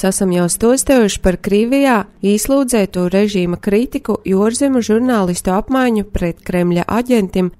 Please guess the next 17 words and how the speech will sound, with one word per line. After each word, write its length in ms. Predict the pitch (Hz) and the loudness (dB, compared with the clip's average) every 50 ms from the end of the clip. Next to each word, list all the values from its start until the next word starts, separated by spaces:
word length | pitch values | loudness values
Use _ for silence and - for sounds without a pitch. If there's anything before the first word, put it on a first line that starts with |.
| _ - | _ -6
kas 240 | - 185 185 - - | -2 -2 -2 0 0
izcīta 480 | 247 262 - - 302 254 233 - 175 | -2 -2 -2 -2 -2 -2 -2 -2 -2
sūdu 480 | 170 - - 185 180 175 175 165 175 165 | -4 -2 0 0 0 0 0 -2 -2 0
vocējus, 560 | 185 202 226 254 - 294 269 262 233 - - | 0 0 0 0 -2 -2 -2 -2 -4 -6 -8
ir 80 | 190 - | -8 -6
citu 320 | - 262 285 - 220 185 | -8 -8 -6 -4 -4 -4
valstu 400 | 180 190 220 247 - - - 190 | -2 -2 -2 -2 -4 -8 -12 -14
cītumos. 760 | - - - 170 165 160 - - 170 165 165 160 160 160 - - - _ _ _ _ - | -8 -4 -2 -2 -2 -2 -2 -2 0 2 2 2 0 -2 -4 -6 -10 _ _ _ _ 0
Radio 460 | 180 185 180 180 175 175 180 175 175 170 | 2 4 4 4 4 4 4 4 4 2
Brēvo 460 | 175 175 180 175 175 170 180 175 170 - | 2 2 2 2 2 2 0 0 0 2
Eiropa, 560 | - 202 214 226 262 269 277 269 - 240 190 | 2 2 2 4 4 2 2 2 2 2 2
Radio 400 | 175 165 165 160 160 175 170 170 | 2 2 0 2 2 2 2 2
Brēvēba 560 | 165 165 175 208 233 262 285 277 254 226 220 | 2 2 2 2 2 2 2 0 0 0 -2
stosta 480 | 208 - - 208 226 262 - - - - | -2 0 2 2 2 2 0 -4 -4 -2
par 160 | 226 208 - | -2 -2 -2
savas 320 | - 185 170 165 170 165 | -2 -2 0 0 0 0
žurnālistes 800 | 160 202 220 247 269 262 254 240 202 190 185 - - 175 175 - | 2 2 2 2 2 2 2 2 2 2 0 0 -2 -6 -6 -6